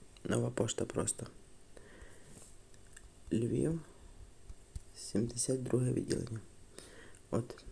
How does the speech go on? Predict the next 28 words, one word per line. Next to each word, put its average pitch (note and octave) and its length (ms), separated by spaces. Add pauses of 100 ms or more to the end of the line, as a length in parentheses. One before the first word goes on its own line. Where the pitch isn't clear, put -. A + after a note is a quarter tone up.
(260)
мені D3 120
пропонує A#2+ 560 (360)
відділення. - 560 (240)
Так. - 160 (880)
Тоді D3+ 260
я G3+ 100
можу, D3 220
бачите, G3 220
вже C3+ 100
доставка E3 360
коштує D3+ 340
тридцять C3+ 340
сім B2 160
гривень. A#2 280
На A#2+ 160
відділення F3 400
на B2 80
сім C3+ 200
гривень B2 300
дорожче. - 380 (460)
І B2+ 80
якщо C3 600
я C#3 180
обираю B2 640 (460)
передпла-, A#2 720
е, A2+ 60 (440)
передплату, - 880
післяплату. - 600